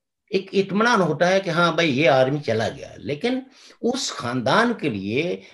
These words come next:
जिनका फर्द जो है, जिनका प्यारा मिसिंग है, वो अगवा हुआ हुआ है, तो उनके लिए हर सुबह उम्मीद होती है और हर शाम मातम होता है।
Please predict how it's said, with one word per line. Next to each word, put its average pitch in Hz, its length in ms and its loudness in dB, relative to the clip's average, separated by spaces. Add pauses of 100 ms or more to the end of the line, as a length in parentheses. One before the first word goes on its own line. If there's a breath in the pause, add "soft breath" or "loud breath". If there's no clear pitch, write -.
(120)
जिनका 180 500 2
फर्द 202 480 0
जो 113 180 -4
है, 95 160 -2
जिनका 160 320 0
प्यारा 156 500 2
मिसिंग 156 480 2
है, 65 300 -8 (880 soft breath)
वो 147 80 0
अगवा 143 400 4
हुआ 185 300 6
हुआ 110 220 2
है, 64 140 -10 (1000 soft breath)
तो 220 60 8
उनके 226 440 4
लिए 185 320 2
हर 180 260 2
सुबह 196 340 2
उम्मीद 147 480 2
होती 135 260 -4
है 151 60 -2
और 160 200 0
हर 117 200 -4
शाम 131 360 0
मातम 87 340 -6
होता 67 280 -16
है। - 200 -20